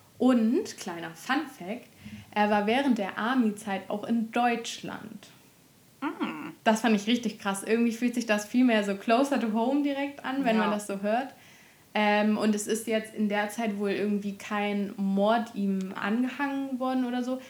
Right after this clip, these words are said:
Speaker 1: Aber es gibt einen, äh, mit, mit, was ist das, wenn man in der Army ist? Ein Mitsoldaten? <laughs> Ähm, auf jeden Fall hatte der wohl gesagt, er wäre sexuell missbraucht worden von ihm, aber da ist, dem ist nie wirklich nachgegangen worden.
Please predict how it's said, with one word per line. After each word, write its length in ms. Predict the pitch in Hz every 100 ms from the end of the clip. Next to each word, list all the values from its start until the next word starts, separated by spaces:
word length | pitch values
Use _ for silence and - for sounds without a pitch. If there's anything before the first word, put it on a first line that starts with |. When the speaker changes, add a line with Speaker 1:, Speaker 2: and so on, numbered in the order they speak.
| - - -
Speaker 1:
Aber 320 | 214 233 247 226
es 160 | 226
gibt 240 | 220 220 - 202
einen, 640 | 208 208 214 208 208 202
äh, 240 | - 190
mit, 480 | 190 208 220 - - - _ - _ _ _ _ _
mit, 280 | 202 196 202 - - - -
was 200 | 185 165
ist 200 | 196 196
das, 160 | 233 214
wenn 140 | 180
man 160 | 180 180
in 80 | 185
der 180 | 180 185
Army 240 | 185 190
ist? 220 | 190 196 -
Ein 180 | 180
Mitsoldaten? 840 | 190 202 220 208 214 220 233 254 254
<laughs> 60 | 214 220 - - - - -
Ähm, 480 | - 208 208 208 202
auf 200 | 196 202
jeden 220 | 214 214
Fall 540 | 208 202 196 196 190 - - _
hatte 720 | - 202 202 202 196 190 190 196
der 280 | 196 196 196
wohl 100 | 202
gesagt, 300 | 196 190 196
er 160 | 185
wäre 360 | 185 180 180 185
sexuell 380 | 185 190 180 180
missbraucht 600 | 180 - 180 175 180 -
worden 280 | - 202 196
von 260 | 196 185
ihm, 200 | 196 220
aber 200 | 214 190
da 180 | 190 190
ist, 240 | 196 - -
dem 240 | 202 208
ist 120 | 214 226
nie 240 | 226 220
wirklich 240 | 208 -
nachgegangen 760 | 185 170 165 - 196 202 202 202
worden. 440 | 214 - 226 113